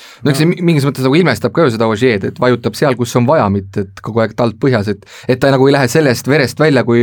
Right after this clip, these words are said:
Speaker 1: Roompere mõnel katsel on temast kiirem või kas või ralli kokkuvõttes on kiirem.
Speaker 2: Noh, nagu sinagi, Karl Mihkel, Karl Mihkel, mitte Mihkel, <laughs> tõid, tõid välja Postimehe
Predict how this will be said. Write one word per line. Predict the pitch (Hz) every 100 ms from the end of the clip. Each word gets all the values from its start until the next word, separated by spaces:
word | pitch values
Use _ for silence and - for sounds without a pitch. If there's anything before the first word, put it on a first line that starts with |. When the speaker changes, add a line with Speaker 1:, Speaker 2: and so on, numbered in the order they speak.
| 120
Speaker 1:
Roompere | 135 113 120 117
mõnel | 123 120
katsel | 123 120 117
on |
temast | 120 113 -
kiirem | 151 120 107
või | 110
kas | 110
või | 120
ralli | 117 113
kokkuvõttes | 143 107 104 101 110
on | 113
kiirem. | 117 151
Speaker 2:
Noh, | 160 160
nagu | 165 156 151 151 147 147 147
sinagi, | 160 160 117
Karl | 120 117
Mihkel, | 117 113 117 113 113 113 113 110 110 110 107 95
Karl | - 117 113 107 107
Mihkel, | 117 - 117 110 85 92
mitte | 92 - 85
Mihkel, | 92 - 98 - - 147
<laughs> | 127 123
tõid, | 131 127 123 120 117 117 113
tõid | 123 117
välja | 123 131 117 113 110 110 110 107 107 107 107 107 107 104 -
Postimehe | 120 117 110